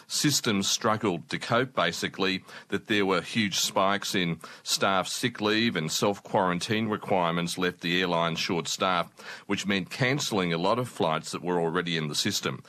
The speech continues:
The A triple C alleged back in August that Qantas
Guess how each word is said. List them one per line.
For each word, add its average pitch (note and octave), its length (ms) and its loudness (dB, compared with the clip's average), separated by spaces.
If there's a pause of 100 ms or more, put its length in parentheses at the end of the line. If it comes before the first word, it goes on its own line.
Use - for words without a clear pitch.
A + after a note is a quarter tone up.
(220)
The G2+ 100 0
A G#2 140 2
triple F#2 300 -4
C F2+ 420 0
alleged F2+ 580 -2
back G2+ 280 0
in F#2 120 2
August G#2+ 460 0
that F2 140 -4
Qantas G2+ 500 -2